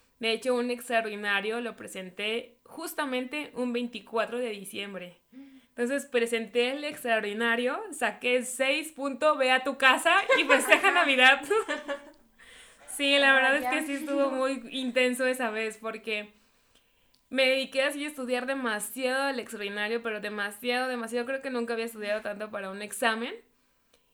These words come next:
Speaker 1: Y
Speaker 2: Ajá.
Speaker 1: saqué así seis
Speaker 2: Seis.
Speaker 1: puntito y algo.
Speaker 2: Pero ya con
Speaker 1: Entonces,
Speaker 2: eso ya,
Speaker 1: ya
Speaker 2: ya
Speaker 1: dije,
Speaker 2: fue,
Speaker 1: "Ya
Speaker 2: sí.
Speaker 1: me voy a mi casa a pasar Navidad".
Speaker 2: Ujú.
Speaker 1: Y salí y viajé exactamente ese día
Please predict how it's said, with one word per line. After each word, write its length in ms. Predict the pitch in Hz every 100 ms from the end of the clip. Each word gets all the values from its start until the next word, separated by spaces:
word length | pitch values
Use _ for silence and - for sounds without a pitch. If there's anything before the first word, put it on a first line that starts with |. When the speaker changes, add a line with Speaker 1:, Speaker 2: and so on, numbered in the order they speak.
| _ _
Speaker 1:
Y 300 | 254 269 254
Speaker 2:
Ajá. 80 | 247 226
Speaker 1:
saqué 260 | 220 233
así 380 | 233 226 240 233
seis 400 | 233 226 226 240
Speaker 2:
Seis. 80 | - -
Speaker 1:
puntito 640 | 254 247 196 254 254 262
y 140 | 240
algo. 440 | 208 208 196 180 185 _ _ _ _ _ _
Speaker 2:
Pero 140 | 214
ya 60 | 220
con 120 | 240 233 240
Speaker 1:
Entonces, 240 | 240 247 240
Speaker 2:
eso 100 | 247
ya, 260 | 240 226 220
Speaker 1:
ya 0 |
Speaker 2:
ya 260 | 254 247
Speaker 1:
dije, 320 | 240 220 226
Speaker 2:
fue, 80 | 202
Speaker 1:
"Ya 240 | 240 247 254
Speaker 2:
sí. 60 |
Speaker 1:
me 100 | 240
voy 180 | 226 226
a 80 | 226
mi 120 | 208
casa 480 | 208 220 226 240 254
a 200 | 240 226
pasar 320 | 190 190 220 220
Navidad". 460 | 208 190 185 185 -
Speaker 2:
Ujú. 460 | 214 208 196 196 -
Speaker 1:
Y 260 | 240 226
salí 540 | - 208 226 285 311 -
y 160 | 233 233
viajé 320 | 208 202 226
exactamente 600 | 226 240 226 233 226 226
ese 160 | 233 208
día 360 | 254 294 330